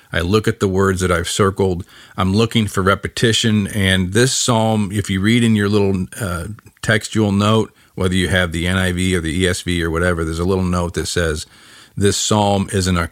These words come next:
a Hebrew acrostic." Each line, after it says hallelujah,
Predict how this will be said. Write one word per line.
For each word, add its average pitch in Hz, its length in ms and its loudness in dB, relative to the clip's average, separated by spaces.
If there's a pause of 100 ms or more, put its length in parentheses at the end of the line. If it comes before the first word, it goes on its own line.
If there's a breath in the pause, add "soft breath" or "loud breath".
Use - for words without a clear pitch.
a 98 100 0
Hebrew 104 460 2
acrostic." - 720 -2 (480 loud breath)
Each 107 460 0
line, 101 480 2
after 107 260 2
it 113 120 0
says 110 300 0
hallelujah, 98 920 0